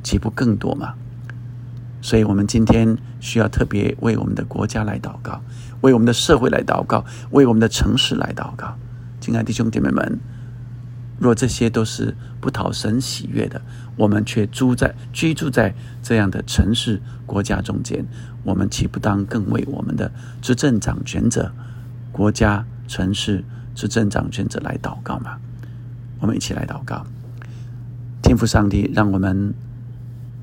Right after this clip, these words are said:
也常常为执政掌权者祷告，让这些执政掌权者，他们的心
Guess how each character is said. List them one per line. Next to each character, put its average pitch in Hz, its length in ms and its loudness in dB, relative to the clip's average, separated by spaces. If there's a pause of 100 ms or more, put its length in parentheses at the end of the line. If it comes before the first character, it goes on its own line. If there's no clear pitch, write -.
(720)
也 - 160 2
常 107 260 4
常 90 220 2
为 98 180 4
执 - 180 -4
政 107 280 2
掌 - 280 0
权 - 220 -6
者 - 180 -6
祷 - 220 -6
告， - 180 -8 (1000)
让 110 180 8
这 101 80 0
些 113 160 2
执 - 180 0
政 131 240 6
掌 - 280 0
权 - 280 -2
者， - 240 -6 (840)
他 - 80 0
们 - 80 2
的 - 80 0
心 147 540 6